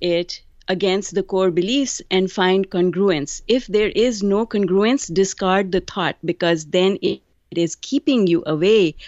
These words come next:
from what you want to accomplish. So one of my core beliefs is all things are possible. And like you said, if somebody is looking at the economy and saying there aren't enough jobs,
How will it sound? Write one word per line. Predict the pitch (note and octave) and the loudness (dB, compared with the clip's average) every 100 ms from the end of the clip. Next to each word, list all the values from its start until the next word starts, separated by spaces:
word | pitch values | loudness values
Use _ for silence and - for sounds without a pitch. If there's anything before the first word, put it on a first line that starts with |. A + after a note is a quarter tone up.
| - | -20
from | - F3+ E3+ | -4 0 2
what | E3+ - | 2 0
you | D#3+ | 0
want | D3+ D3 | 0 -2
to | |
accomplish. | D3 C3+ C#3+ - - - _ _ _ _ _ - - - | -4 -6 -8 -6 -6 -8 _ _ _ _ _ -20 -18 -6
So | - G3 | 0 4
one | G3+ | 4
of | B3 A#3+ | 4 2
my | A3 A3+ | 0 0
core | A3 G#3+ | 2 2
beliefs | F#3+ G3 A3+ C4 - | 2 -2 -4 -4 -4
is | F#3+ F#3+ - | -2 -2 -2
all | F3+ G3 | 0 0
things | G#3 G3+ G3 | 0 0 0
are | F3 | 0
possible. | D#3+ G3 A3+ G#3+ D3+ C#3+ - - - - | -2 -4 -4 -4 -4 -4 -8 -20 -14 -2
And | F#3+ F#3 | 0 2
like | F#3 F3+ | 0 -2
you | G3+ | -4
said, | G3 D4+ D4 F#3+ | -4 -2 -2 -2
if | F3 | -4
somebody | G3+ G3 G3+ | -2 -2 -2
is | G#3 F#3 | -4 -2
looking | F#3+ F#3+ G#3 | -2 0 0
at | F#3+ F3 | 0 0
the | |
economy | F#3 F#3+ F#3 G#3+ A#3+ | -2 0 2 2 2
and | A3 F#3+ | 2 2
saying | F#3+ F3+ | 2 2
there | F3+ F3 - | 4 2 2
aren't | F#3 G#3 G#3+ | 2 2 0
enough | F#3+ F#3 E3 | 0 2 0
jobs, | F3 A#3 C#4 A3 A3 | 0 2 2 2 -2